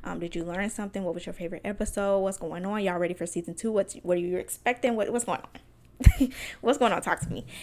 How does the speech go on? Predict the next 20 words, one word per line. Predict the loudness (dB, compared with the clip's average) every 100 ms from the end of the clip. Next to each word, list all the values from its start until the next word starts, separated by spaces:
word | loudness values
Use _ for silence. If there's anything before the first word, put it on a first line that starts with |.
| -16 -6
And | -2 0
make | 0 0
sure | -2 -2
that | -2 -2
y'all | -4
tell | 2 4 4 0 -4
people | -4 -4 -4 -4
about | -6 -6 -4 -4
the | -4
Let's | -6 -4
Talk | -6 -8
About | -8 -10
It | -12
podcast, | -8 -4 -4 -4 -6 -4
y'all. | -4 -4
Like, | -6 -8
share | -6 0 2 2
with | 0 -4
your | -8
friends. | -6 -4 -2 -2 -2 -4